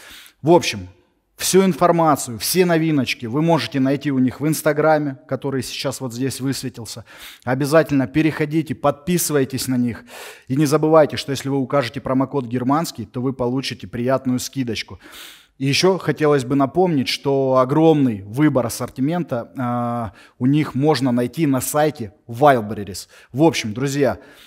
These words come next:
все ссылочки мы обязательно оставляем в описании. Обязательно подписывайтесь на их Instagram и будьте счастливы. Пам-пам! Смотри, этот вопрос я задаю всем участникам второго сезона отборов.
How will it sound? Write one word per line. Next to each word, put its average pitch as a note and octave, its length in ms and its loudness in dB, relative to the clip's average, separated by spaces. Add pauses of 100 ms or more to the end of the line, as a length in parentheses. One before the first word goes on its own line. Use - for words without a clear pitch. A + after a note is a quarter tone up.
(140)
все E3+ 300 2
ссылочки D3 480 2
мы B2+ 160 2
обязательно B2+ 520 2
оставляем C#3 480 0
в A#2 40 0
описании. C3 760 -2
Обязательно B2+ 580 0
подписывайтесь C3 800 -4
на C3 100 0
их C3 180 -4
Instagram C#3 760 0
и A#2+ 160 -6
будьте G#2 240 -8
счастливы. G#2 500 -10 (240)
Пам-пам! - 720 0
Смотри, B2+ 440 0
этот A#2+ 360 -4
вопрос C3 400 -2
я A#2+ 80 -2
задаю A#2 340 -2
всем B2+ 300 -2
участникам G2+ 560 -4
второго G2+ 380 -6
сезона G#2 640 -4
отборов. G2 640 -4